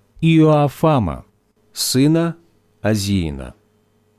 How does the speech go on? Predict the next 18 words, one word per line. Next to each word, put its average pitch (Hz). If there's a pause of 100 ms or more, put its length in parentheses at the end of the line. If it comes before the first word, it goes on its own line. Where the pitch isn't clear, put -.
(1600)
Прочее 151
о 135
Факее 131 (340)
и 131
обо 131
всём, 190
что -
он 120
сделал, 98 (720)
написано 196
в 151
летописи 156
царей 127
израильских. 123 (2250)
Во -
второй 214
год 165
Факея, 147